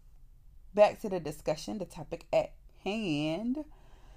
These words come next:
So yeah, you wanna be sure not to let your desires become an idol, um, of your heart.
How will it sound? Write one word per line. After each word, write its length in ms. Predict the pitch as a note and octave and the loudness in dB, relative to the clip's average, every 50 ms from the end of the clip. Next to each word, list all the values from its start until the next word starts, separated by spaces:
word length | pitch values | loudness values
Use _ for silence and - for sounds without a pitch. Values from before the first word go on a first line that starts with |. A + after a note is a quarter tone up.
| - - | -20 -6
So 160 | - - C#4+ | 10 12 12
yeah, 240 | C#4 D4 C#4 A3+ F#3+ | 12 12 12 10 8
you 240 | E3+ F#3 G3+ B3 D4+ | 8 6 4 4 4
wanna 220 | E4 E4 D#4+ D#4+ | 6 6 6 6
be 160 | C4 C4 C4 C4 | 4 2 2 0
sure 380 | - - A#3+ A3+ A3+ A#3 A3+ | 0 -2 0 0 2 2 0
not 320 | A3 G#3+ G3 G#3 - - - | 2 2 2 2 2 0 -2
to 260 | - A3 G#3+ G3+ G3 | -2 2 2 4 4
let 240 | F#3 F#3 F#3+ G3 - | 4 4 4 4 2
your 100 | G3+ F#3+ | -2 -2
desires 500 | F#3 F3 F3 E3+ E3 E3 E3 E3 E3+ - | 0 2 6 8 8 8 8 4 2 -2
become 580 | E3 E3+ - - F#3+ E3 D#3+ D#3+ D#3+ D#3 D#3+ | -6 -8 -4 -2 0 0 2 2 2 0 0
an 160 | D#3+ D#3 - - | -2 -4 -2 -2
idol, 680 | - D3+ D#3+ E3 E3 E3 E3 D#3+ D#3+ D#3 D#3+ E3 E3+ E3 - - - - - - - | 0 4 4 6 6 4 2 2 0 0 0 -2 -4 -6 -10 -16 -20 -20 -6 0 2
um, 640 | E3+ D#3+ D3+ D3 C#3+ C#3 C3+ C3+ - - E3 D#3+ - - - - - - - - - - - - - - - - - - - - | 4 4 4 2 0 -2 -4 -4 -6 -8 -10 -12 -14 -18 -20 -20 -20 -20 -20 -20 -20 -20 -20 -18 -18 -18 -18 -18 -18 -18 4 6
of 160 | F3+ F#3 E3 | 6 8 8
your 160 | D3+ D#3 D#3 | 8 6 6
heart. 480 | E3 F3 F#3+ F3 F3+ G3 A3+ G#3+ - - | 6 8 8 8 8 8 6 2 -2 -10